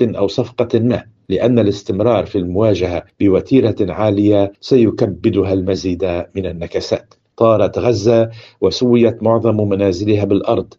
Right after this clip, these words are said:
ونزح معظم سكانها، وتحتاج سنوات طويلة كي تستعيد بعضاً مما كانته، والحمد لله أن السنوار ما زال حياً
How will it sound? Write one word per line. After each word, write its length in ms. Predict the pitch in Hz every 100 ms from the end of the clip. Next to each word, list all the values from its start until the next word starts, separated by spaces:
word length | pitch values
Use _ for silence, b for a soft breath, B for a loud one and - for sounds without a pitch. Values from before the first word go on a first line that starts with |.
| -
ونزح 500 | 95 110 110 110 -
معظم 480 | 101 110 110 107 98
سكانها، 720 | - - 120 104 87 85 80 _
وتحتاج 680 | 101 98 - - 120 120 104
سنوات 640 | 101 104 95 95 113 113
طويلة 680 | 107 104 101 104 117 110 110 B B B
كي 160 | - 120
تستعيد 560 | 120 - 120 98 123 110
بعضاً 420 | 107 123 113 120
مما 420 | 98 113 117 110
كانته، 560 | 113 104 117 117 - - _ -
والحمد 400 | 92 - 113 104
لله 400 | 95 92 104 113
أن 280 | 104 110 98
السنوار 580 | - - 95 107 110 95
ما 160 | 95
زال 240 | 87 110 90
حياً 540 | - 113 104 107